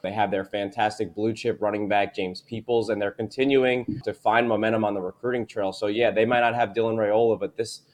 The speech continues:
foundation that Ohio State is bringing in for their twenty twenty-four class, um, is starting to look like a very bright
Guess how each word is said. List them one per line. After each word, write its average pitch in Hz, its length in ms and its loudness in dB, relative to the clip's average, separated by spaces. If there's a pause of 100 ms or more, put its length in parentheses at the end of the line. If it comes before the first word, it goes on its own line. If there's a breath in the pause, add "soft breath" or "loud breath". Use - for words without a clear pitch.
(140)
foundation 104 540 0
that 95 140 0
Ohio 107 360 2
State 107 300 0
is 101 100 -2
bringing 101 340 -2
in 110 220 0
for 104 120 -6
their 95 100 -2
twenty 107 280 -8
twenty-four 110 480 -4
class, 101 380 0 (120)
um, 95 200 -4
is 107 140 0
starting 135 360 6
to 117 80 -6
look 113 180 0
like 107 100 -2
a 104 80 -2
very 113 360 2
bright 117 420 2